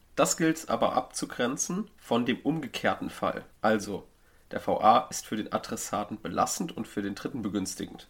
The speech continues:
Das ist zum Beispiel, wenn der Nachbar ein,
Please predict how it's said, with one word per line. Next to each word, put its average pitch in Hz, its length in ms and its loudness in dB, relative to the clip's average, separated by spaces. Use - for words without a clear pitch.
Das 113 140 -4
ist - 160 -6
zum 113 100 2
Beispiel, 104 460 4
wenn 104 300 0
der 98 100 2
Nachbar 107 580 4
ein, 107 760 0